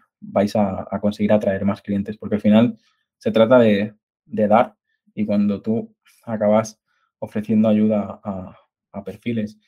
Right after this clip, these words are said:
eh, que están relacionados con tu negocio, a-, acaba, acaba, acaba recibiendo, eh, <laughs> esa ayuda en, en forma de, de, de otra ayuda o de negocio o, o de oportunidades para, para hacer crecer tu,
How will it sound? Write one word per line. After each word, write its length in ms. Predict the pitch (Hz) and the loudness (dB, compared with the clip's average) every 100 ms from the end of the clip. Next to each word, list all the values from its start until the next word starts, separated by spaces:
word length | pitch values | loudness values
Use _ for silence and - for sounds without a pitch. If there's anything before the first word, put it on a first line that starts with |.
| _ _ - | _ _ -20
eh, 360 | 120 - 101 117 _ _ _ _ _ _ _ _ _ | -18 -16 -18 -20 _ _ _ _ _ _ _ _ _
que 100 | 104 | -12
están 500 | - 107 107 107 - | 0 2 2 0 -8
relacionados 480 | 107 98 104 107 - | -12 -4 0 0 0
con 160 | 104 | -2
tu 100 | 104 | -2
negocio, 460 | 101 104 104 127 135 _ _ _ _ | -4 -4 -2 -4 -4 _ _ _ _
a-, 320 | 92 - - - | -12 -12 -12 -8
acaba, 680 | 104 110 113 104 76 - _ _ - | 0 2 2 0 -6 -14 _ _ -10
acaba, 680 | 107 104 107 107 95 95 - - | -4 -2 0 0 -2 -6 -12 -10
acaba 300 | 101 113 113 | -2 0 0
recibiendo, 640 | 107 - 101 110 113 117 - _ _ _ | -2 -6 -2 2 2 0 -6 _ _ _
eh, 600 | 104 98 - 113 131 - | -8 -8 -8 -10 -10 -10
<laughs> 40 | |
esa 220 | 104 117 | -6 -2
ayuda 360 | 101 101 110 101 | 0 2 2 2
en, 240 | 104 - _ _ _ | -2 -10 _ _ _
en 140 | 104 104 | -10 -2
forma 280 | 104 107 | 2 2
de, 380 | 104 - - - - _ _ | 2 -2 -10 -18 -20 _ _
de, 400 | 117 101 87 - - | -18 -16 -16 -16 -4
de 80 | |
otra 240 | 98 107 123 | -2 2 2
ayuda 320 | 110 139 120 | 2 0 0
o 100 | 95 | -2
de 100 | 92 | -6
negocio 540 | 95 98 120 139 135 | -6 -4 -4 -2 -4
o, 240 | 120 95 - _ _ _ | -4 -6 -10 _ _ _
o 140 | - 98 | -6 -4
de 100 | 95 | -4
oportunidades 720 | 92 101 101 95 95 101 107 | -6 -6 -6 -6 -4 -4 -4
para, 280 | - 95 - - _ _ _ | -4 -8 -8 -20 _ _ _
para 420 | 110 90 85 85 | -8 -8 -10 -12
hacer 320 | - 104 101 | -14 -8 -8
crecer 340 | - 107 110 104 | -6 -6 -4 -2
tu, 280 | 107 98 | -2 -4